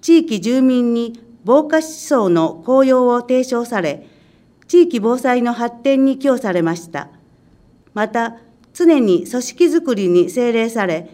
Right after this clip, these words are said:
今日の甲賀広域行政組合消防本部の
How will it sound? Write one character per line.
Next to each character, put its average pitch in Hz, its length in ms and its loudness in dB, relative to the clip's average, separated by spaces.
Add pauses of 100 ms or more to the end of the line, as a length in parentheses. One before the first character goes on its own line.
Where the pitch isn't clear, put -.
(520)
今 311 240 6
日 226 300 0
の 170 320 -2 (180)
甲 330 240 0
賀 214 160 0
広 269 320 2
域 254 360 -4
行 247 180 0
政 302 300 0
組 254 300 0
合 165 140 -2
消 294 320 -2
防 302 220 2
本 277 240 0
部 175 100 -2
の 151 240 -4